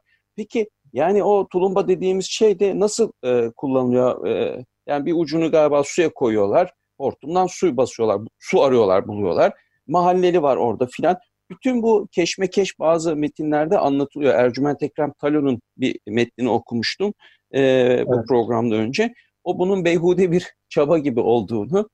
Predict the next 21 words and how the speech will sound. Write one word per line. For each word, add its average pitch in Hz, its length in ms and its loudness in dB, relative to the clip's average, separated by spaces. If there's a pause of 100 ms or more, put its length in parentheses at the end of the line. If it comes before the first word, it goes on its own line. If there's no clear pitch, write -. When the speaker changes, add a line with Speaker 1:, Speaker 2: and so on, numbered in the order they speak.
(140)
Speaker 1:
yangınlar 151 540 -2
karşısında 139 420 -6
çaresiz 143 520 -2
kalındığını 110 540 -4
çoğu - 260 -4
kez 185 220 0
Speaker 2:
Öyle 208 180 4
aslında. - 240 -4
Speaker 1:
birazcık - 280 -4
da 202 100 -6 (140)
Speaker 2:
Evet. 156 120 4
Speaker 1:
kendi 185 240 2
haline 156 420 2
bırakıldığını 117 640 -2 (140)
söylüyor. 104 500 -2
Hakikaten 185 640 -6
böyle 196 240 2
mi? 123 100 -4
Yani 139 220 -4
bütün 220 380 -4
bu 190 200 2